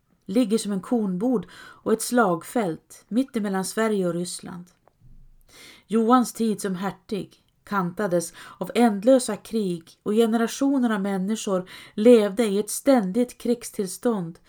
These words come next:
från födsel till död. Johan den tredje känner sig underlägsen och motarbetad och måste hela tiden försvara sin plats på tronen.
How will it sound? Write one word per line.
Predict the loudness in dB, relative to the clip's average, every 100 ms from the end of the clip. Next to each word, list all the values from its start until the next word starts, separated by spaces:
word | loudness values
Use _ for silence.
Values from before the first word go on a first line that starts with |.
| -20 _
från | -6 -6
födsel | -2 0 0 -4 -10 -10 -12 _ _
till | -16 -8
död. | -6 -6 -10 -18 _ _ _ _ _ _ _ _ _ _ _ _ _ _ _ _ _ _ _ _ -20 -20 -20 -20 0
Johan | 4 6
den | 4
tredje | 4 4 4 4
känner | 2 2
sig | 2
underlägsen | 0 0 0 0 -2 -6 -12 -10 -6
och |
motarbetad | -6 -6 -6 -6 -4 -4 -6 -16 -20 -20 _ _ -20
och | -20 -6
måste | 0 2 2
hela | 2 4 4
tiden | 2 0 2 2 0
försvara | -4 -4 -2 0 0 -2
sin | -6 -6
plats | -4 -4 -6
på | -14
tronen. | -12 -8 -6 -6 -10 -14